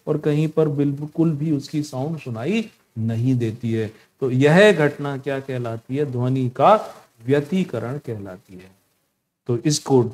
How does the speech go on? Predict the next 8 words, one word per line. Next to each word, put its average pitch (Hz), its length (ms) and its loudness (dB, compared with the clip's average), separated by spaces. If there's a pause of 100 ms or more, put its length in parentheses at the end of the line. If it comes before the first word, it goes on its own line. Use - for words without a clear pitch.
(360)
लिख 143 300 4
लो 220 240 8
एक 117 320 -6
पूरी 117 200 -4
लाइन 120 240 -4
में, 175 320 -2
जब 190 520 6
दो 156 580 4